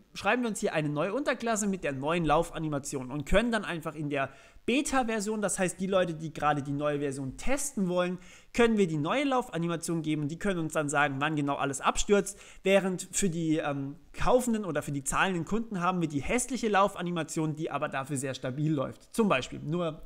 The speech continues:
ein weiteres Beispiel. Okay, und deswegen seht ihr, das Strategy Pattern ist wirklich ein sehr berühmtes und auch sehr cooles Pattern eigentlich,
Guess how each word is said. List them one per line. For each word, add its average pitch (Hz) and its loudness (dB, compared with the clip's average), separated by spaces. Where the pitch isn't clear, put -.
ein 135 -4
weiteres 135 -2
Beispiel. 131 -8
Okay, 220 2
und 220 0
deswegen 277 0
seht 269 0
ihr, 233 2
das 208 0
Strategy 196 0
Pattern 185 2
ist 160 -6
wirklich 180 -6
ein 156 -2
sehr 196 -2
berühmtes 247 -2
und 190 -8
auch 160 -2
sehr 156 -4
cooles 233 -6
Pattern 143 -4
eigentlich, 180 -4